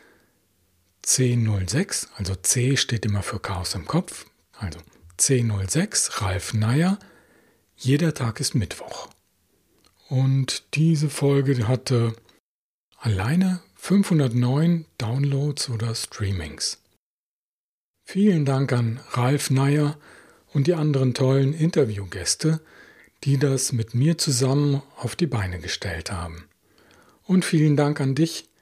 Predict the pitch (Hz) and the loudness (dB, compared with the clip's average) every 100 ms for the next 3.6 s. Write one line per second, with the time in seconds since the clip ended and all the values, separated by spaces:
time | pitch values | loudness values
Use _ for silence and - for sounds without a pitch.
0 | _ _ - 127 120 101 117 139 143 175 | _ _ -2 0 2 2 2 0 0 2
1 | 185 143 131 135 98 82 - - _ _ | 2 2 0 0 -2 -6 -12 -20 _ _
2 | _ _ _ _ _ _ _ _ _ _ | _ _ _ _ _ _ _ _ _ _
3 | _ _ _ 131 117 | _ _ _ 0 0